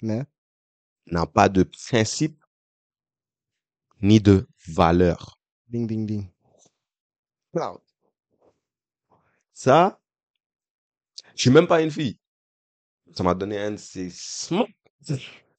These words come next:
Speaker 2: <laughs> Bro, j'étais comme, oh. Ça, t'es en train de dire que, yo, bro, la beauté, c'est juste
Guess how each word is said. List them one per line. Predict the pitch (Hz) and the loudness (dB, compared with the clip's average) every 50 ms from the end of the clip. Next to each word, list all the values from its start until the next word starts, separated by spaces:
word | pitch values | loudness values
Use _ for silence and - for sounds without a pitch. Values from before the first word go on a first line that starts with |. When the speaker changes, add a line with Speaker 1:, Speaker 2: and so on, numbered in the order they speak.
| _ - | _ -20
Speaker 2:
<laughs> | 110 - - - 143 - - 147 175 180 170 160 165 165 - 151 156 - - 110 110 - _ _ _ _ _ _ _ _ _ _ _ _ _ - | -20 -12 -10 -10 -10 -6 0 4 6 6 6 6 4 2 2 0 -2 -2 -2 -4 -6 -8 _ _ _ _ _ _ _ _ _ _ _ _ _ -14
Bro, | 101 110 123 165 175 170 170 156 131 117 98 | -10 0 4 8 10 10 12 12 10 8 6
j'étais | 90 - - 117 107 | 2 2 2 4 4
comme, | - 113 104 98 90 85 82 _ _ _ _ | 6 6 6 6 6 2 -2 _ _ _ _
oh. | 113 131 135 135 120 101 90 73 - _ _ _ _ _ _ _ _ _ _ _ _ _ _ _ _ _ _ | 4 6 6 6 6 4 2 -2 -10 _ _ _ _ _ _ _ _ _ _ _ _ _ _ _ _ _ _
Ça, | _ - - - 127 147 180 226 - - _ _ _ _ _ _ _ _ _ _ _ _ _ _ | _ -16 0 4 6 6 6 6 2 -2 _ _ _ _ _ _ _ _ _ _ _ _ _ _
t'es | - 110 | 4 6
en | 107 | 6
train | 107 - 135 131 | 6 6 4 4
de | 123 117 | 4 6
dire | 110 117 113 - | 4 2 2 2
que, | - 104 | 2 2
yo, | 104 113 117 110 | 4 4 4 2
bro, | 110 113 110 98 87 80 - _ _ _ _ _ _ _ _ _ _ _ _ _ _ _ _ _ _ _ _ _ _ _ _ | 2 2 0 0 0 -2 -8 _ _ _ _ _ _ _ _ _ _ _ _ _ _ _ _ _ _ _ _ _ _ _ _
la | 87 90 90 | -4 -4 -4
beauté, | 87 85 85 98 101 98 - - 120 127 131 - _ | -4 -4 -2 -2 -2 -2 0 -2 -2 -2 -2 -4 _
c'est | - - - 87 82 85 | -20 -14 -12 -12 -10 -10
juste | 92 98 - - - | -10 -12 -12 -14 -16